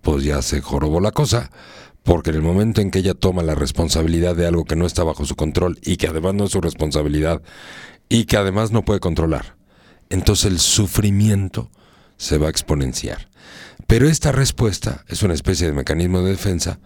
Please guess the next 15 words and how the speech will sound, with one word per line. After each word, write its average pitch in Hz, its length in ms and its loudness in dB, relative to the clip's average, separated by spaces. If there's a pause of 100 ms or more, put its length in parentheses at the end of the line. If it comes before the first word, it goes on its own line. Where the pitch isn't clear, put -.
(420)
un 107 80 -2
mecanismo 87 340 0
de 80 60 -2
defensa 85 260 0
muy 98 160 0
tonto, 110 540 -2
que - 80 -4
no 78 100 0
sirve 78 200 0
para 90 200 0
nada 101 240 0
más 95 160 0
que - 80 -4
para 71 160 -2
sufrir. 92 380 -2